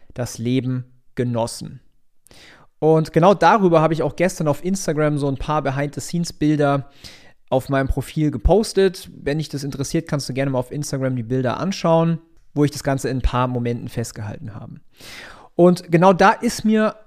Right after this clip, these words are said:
auch mal wieder klar geworden, am Ende des Tages sind's nicht immer die Dinge, die wir kaufen oder besitzen oder das Business, was wir auf x Millionen Euro skaliert haben,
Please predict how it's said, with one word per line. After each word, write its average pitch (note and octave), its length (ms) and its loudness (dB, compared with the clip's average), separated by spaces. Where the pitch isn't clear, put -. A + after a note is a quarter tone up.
auch F3 260 -2
mal E3+ 280 0
wieder E3+ 260 0
klar D#3 320 0
geworden, C3 600 0
am C#3+ 180 -4
Ende G3+ 340 0
des E3+ 180 -4
Tages D3 640 -2
sind's D#3 480 -4
nicht F3+ 180 -4
immer E3 220 0
die D3 120 -4
Dinge, D#3+ 320 -2
die C3 240 -6
wir B2+ 500 2
kaufen E3 540 0
oder C3 200 -2
besitzen D#3 720 0
oder C3 220 -2
das B2+ 240 -4
Business, F3 420 -4
was D3 220 -2
wir C3+ 120 0
auf - 280 -4
x - 260 -2
Millionen C#3+ 340 0
Euro C#3+ 340 0
skaliert C3 480 -4
haben, A#2+ 420 -2